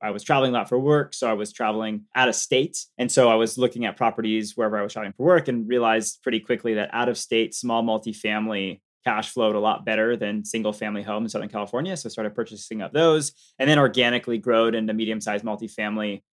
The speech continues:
Uh, and then have over the last several years really specialized and found my niche with medium-sized multifamily value add. So finding the junkiest, dirtiest, most beat up properties I can find, then getting them repositioned, performing better, and either selling,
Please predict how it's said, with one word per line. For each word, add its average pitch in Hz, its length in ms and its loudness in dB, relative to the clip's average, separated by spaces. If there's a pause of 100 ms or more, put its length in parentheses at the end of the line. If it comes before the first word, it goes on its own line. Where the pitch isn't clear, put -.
(200)
Uh, 107 180 -2
and 110 140 -2
then 107 100 -2
have 107 160 -4 (180)
over 110 140 -6
the 110 80 -4
last 110 220 0
several 110 240 -2
years 107 400 -2
really 107 160 -4
specialized 104 960 -4
and 104 180 -14
found 107 180 0
my 101 120 -2
niche 104 260 -4
with 107 180 -4 (120)
medium-sized 113 840 -2
multifamily 117 600 2
value 110 340 2
add. 82 220 -4 (320)
So 104 160 -6
finding 110 320 0
the 95 140 -2
junkiest, 107 560 -2
dirtiest, 110 380 -2
most 107 160 -6
beat 107 80 -4
up 98 100 -8
properties 104 380 -6
I 95 40 -6
can 104 120 -10
find, 143 360 4
then 110 200 -2
getting 107 240 -4
them 104 160 -6
repositioned, 117 680 -2 (320)
performing 120 400 -2
better, 113 260 2
and 107 80 0
either 101 200 -2
selling, 107 560 -2